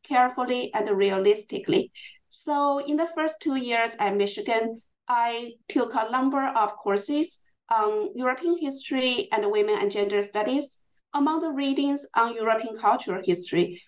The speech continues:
I especially impressed by books such as The Religious Origins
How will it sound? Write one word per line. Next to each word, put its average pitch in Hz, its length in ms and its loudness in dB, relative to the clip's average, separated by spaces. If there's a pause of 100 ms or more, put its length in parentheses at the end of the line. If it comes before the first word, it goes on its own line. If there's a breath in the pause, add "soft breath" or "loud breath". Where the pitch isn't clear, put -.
(120)
I - 80 -2
especially 294 680 2
impressed - 680 0 (160)
by 202 140 8
books 214 360 -2
such 202 280 -2
as 190 420 2
The 202 120 0
Religious 262 840 2 (260)
Origins 220 680 0